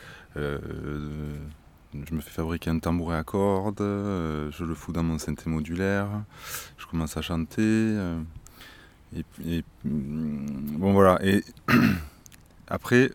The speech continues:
euh, par un hasard de circonstances, euh, un, un malentendu, euh, qui a été une grande chance. Euh,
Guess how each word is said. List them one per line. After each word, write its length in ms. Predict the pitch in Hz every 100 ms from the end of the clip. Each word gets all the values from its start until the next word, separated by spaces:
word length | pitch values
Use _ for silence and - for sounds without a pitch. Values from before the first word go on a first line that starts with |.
| -
euh, 280 | 92 90 85 76 113 76 - - 76 -
par 160 | 90
un 260 | 95 92 92
hasard 300 | 95 95 95
de 280 | 87 82 76 -
circonstances, 760 | - - 101 95 - 120 120 -
euh, 400 | 110 92 80 76 - - - - 101
un, 160 | 107
un 100 | -
malentendu, 680 | 107 110 127 120 110 104 117 110
euh, 480 | 85 78 71 73 78 80 - - - - -
qui 380 | - 92 82 73
a 60 | 85
été 180 | 87 85
une 100 | 82
grande 240 | 82 87
chance. 340 | 92 123 127 -
Euh, 200 | 87